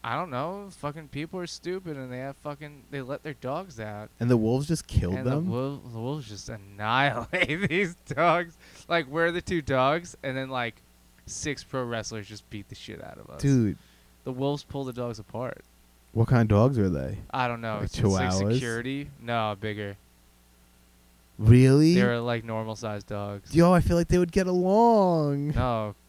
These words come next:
Speaker 2: Why? Make a movie <laughs>
Speaker 1: Wolves
Speaker 2: about
Speaker 1: are
Speaker 2: it.
Speaker 1: <laughs> It's on Disney Plus.
Speaker 2: The dogs and the
Speaker 1: <laughs>
Speaker 2: wolves.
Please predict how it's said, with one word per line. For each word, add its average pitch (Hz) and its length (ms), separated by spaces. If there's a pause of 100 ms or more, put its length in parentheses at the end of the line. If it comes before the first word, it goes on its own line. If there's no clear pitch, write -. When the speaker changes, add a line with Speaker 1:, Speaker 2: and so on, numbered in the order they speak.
(160)
Speaker 2:
Why? 208 440
Make 180 200
a 175 40
movie 254 760
<laughs> - 0
Speaker 1:
Wolves 254 140
Speaker 2:
about 247 220
Speaker 1:
are 226 140
Speaker 2:
it. - 240 (140)
Speaker 1:
<laughs> 233 100 (1300)
It's 359 140
on 247 160
Disney 220 300
Plus. 247 320
Speaker 2:
The 240 60
dogs 254 180
and 247 100
the 269 120
Speaker 1:
<laughs> - 0
Speaker 2:
wolves. 233 560